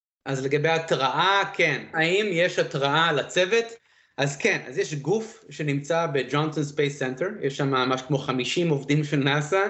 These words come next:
They monitor space weather, והם כל הזמן מתבוננים, אה, בשמש, ושרואים הרבה נקודות חומות. זה מצב שיכול להיות התפרצות,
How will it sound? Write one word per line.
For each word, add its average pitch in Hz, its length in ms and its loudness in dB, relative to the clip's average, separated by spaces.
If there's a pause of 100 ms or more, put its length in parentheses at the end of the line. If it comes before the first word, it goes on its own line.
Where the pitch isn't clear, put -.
(440)
They 147 260 2
monitor 175 520 0
space 180 360 2
weather, 135 300 2 (440)
והם 156 420 2
כל 180 180 2
הזמן 196 380 2
מתבוננים, 147 840 2
אה, 147 240 2
בשמש, 185 760 0 (220)
ושרואים 156 340 0
הרבה 175 340 0
נקודות 175 380 0
חומות. 160 680 0
זה 131 100 0
מצב 143 420 2
שיכול 135 920 2
להיות 170 240 2
התפרצות, 190 640 0